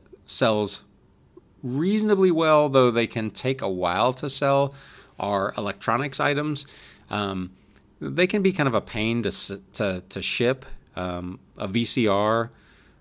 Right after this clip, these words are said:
that's, you know, nineteen inches long by twelve inches deep by four inches high is gonna go in a pretty big box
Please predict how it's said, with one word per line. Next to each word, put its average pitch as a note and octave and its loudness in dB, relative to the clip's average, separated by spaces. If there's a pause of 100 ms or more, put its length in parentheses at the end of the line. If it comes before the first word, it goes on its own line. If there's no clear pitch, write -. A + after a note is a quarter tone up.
(160)
that's, - -6 (960)
you G2 -10
know, E2 -10
nineteen G#2+ -2
inches G2+ -4
long G2 -2
by F2+ 0
twelve G2+ -2
inches F#2 -6
deep F#2+ -4
by F2+ -6
four G2+ -6
inches F#2+ -6
high F#2+ -2
is F#2 -6
gonna G#2 -4
go G2+ 0
in F#2 -4
a F#2 -6
pretty C#3 -2
big G#2 0
box G2+ 0